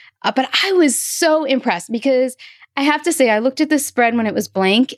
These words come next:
and I didn't see its full potential until I wrote on it. So I hope that me sharing these pictures of how I used it will help you see how incredibly versatile this layout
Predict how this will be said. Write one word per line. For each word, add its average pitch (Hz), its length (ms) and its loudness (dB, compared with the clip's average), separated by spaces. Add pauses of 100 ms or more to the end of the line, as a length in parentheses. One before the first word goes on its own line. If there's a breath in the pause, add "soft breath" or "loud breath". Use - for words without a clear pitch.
and 220 120 0
I 208 140 0
didn't 269 460 0 (360)
see 254 260 0
its - 180 -4
full 202 240 0
potential 220 720 0
until 196 320 0
I 175 100 2
wrote 185 360 -2
on 269 160 2
it. 370 200 -2 (300 loud breath)
So - 180 0
I 214 100 2
hope 247 280 -2
that 262 100 0
me 247 160 2
sharing 196 380 0
these 190 160 0
pictures 214 480 -2
of 190 100 -4
how 185 200 0
I 170 100 2
used 190 380 -2
it 294 220 0 (280 loud breath)
will 202 80 2
help 226 280 -2
you 214 100 0
see 214 280 0
how 202 160 0
incredibly 226 640 -2
versatile 175 800 0 (280 soft breath)
this 185 220 0
layout 175 500 0